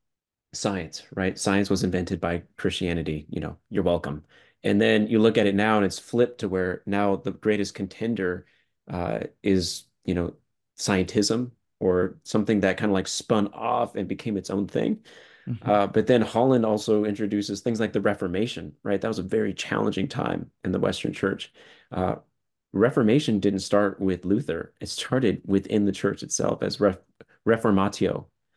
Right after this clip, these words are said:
Speaker 1: Uh, for those that could speak Latin, please let me know how to pronounce that. Uh, but that was a movement in the church hundreds of years. And it was like, within the church, we need to reform, right? And so that pattern was started by the people that it was, you know,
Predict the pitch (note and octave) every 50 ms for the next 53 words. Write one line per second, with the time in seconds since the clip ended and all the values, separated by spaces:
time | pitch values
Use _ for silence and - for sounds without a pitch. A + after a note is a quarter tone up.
0 | _ _ _ - - - - - - - - - _ _ _ _ - F2 F2 F#2
1 | F#2 E2+ F2+ F2+ - - F2 - - - F#2+ F2+ E2+ - - - - - G2+ G2+
2 | G2 G2 F#2 F2+ - - F#2+ F2 - G#2 G2 F#2+ G2 F#2+ F#2 - - G2+ G2+ G2
3 | G2 G2 - - G#2+ - - - - - - - - - _ _ - F#2+ F2+ F2+
4 | E2+ F#2+ A2+ A2+ A#2 A#2+ A2+ A#2 A2+ A#2 A#2+ C3 C3 B2 A2+ G#2+ G2 G2+ F#2+ -
5 | - G#2 G2 - - - C#3 C3+ C#3+ B2+ A#2 G2+ - G2 F#2 F#2+ G2 F#2+ F#2 F2
6 | E2+ E2+ - - _ _ _ _ _ _ _ - - F#2+ G2 F#2 G2 G2 F#2+ -
7 | - A#2 G#2+ G#2 A2 A2+ A2 G2 - G#2+ G2 - - A2 A2+ A#2 G#2+ G#2+ G#2 G2+
8 | G2 - - - - - - G#1 G1+ - _ _ - - - - - - - _
9 | _ _ _ _ _ - - G#2 - F#2 - C#3 C3+ B2+ - - - C3 B2+ C3
10 | B2+ A#2+ A2 A2 A2 G#2 - - C#3 B2+ C3+ C3 A#2 G2+ F#2+ F2 - _ _ _
11 | _ _ _ _ _ _ _ - G#2 G#2+ G2+ G2+ F#2+ - A#2 A2 G#2+ G2+ G2+ G#2
12 | G2+ G#2 - - - - F#2+ G2 - - - G2 F#2+ F#2+ F#2 G2+ - -